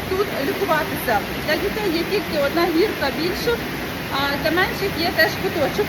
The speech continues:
такий. Е, і, е, просто для того, щоб підлікуватися, треба, щоб був спокій і ніхто вас нікуди не дьоргав. Е, ось тому приїжджайте дорослими парами, релаксуйте, відпочивайте і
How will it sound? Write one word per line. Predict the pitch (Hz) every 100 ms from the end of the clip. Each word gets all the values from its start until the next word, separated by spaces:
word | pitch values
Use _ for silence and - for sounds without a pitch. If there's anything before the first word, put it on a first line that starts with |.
| 415
такий. | - 427 427
Е, | 403 - - - - - 302 302 302 269 339
і, | 453
е, | 480 - - - - 277 277 339
просто | 392 - 359
для | 320 311
того, | 403 392
щоб | - -
підлікуватися, | 285 - - 359 466 480 339 311
треба, | 330 349 370
щоб | 349 285
був | 320 -
спокій | - 453 508 480 480 - -
і | 311
ніхто | 320 381 415
вас | 440 339
нікуди | 339 370 381 320 269
не | 330
дьоргав. | 269 247 220 - - - - - -
Е, | 254 247 285
ось | 277 -
тому | 302 494
приїжджайте | - 285 294 311 320 294 269
дорослими | 302 285 285 269 -
парами, | 349 480 466 415 427 -
релаксуйте, | 539 262 - 370 440 427 294 262
відпочивайте | 277 254 302 285 359 453
і | 415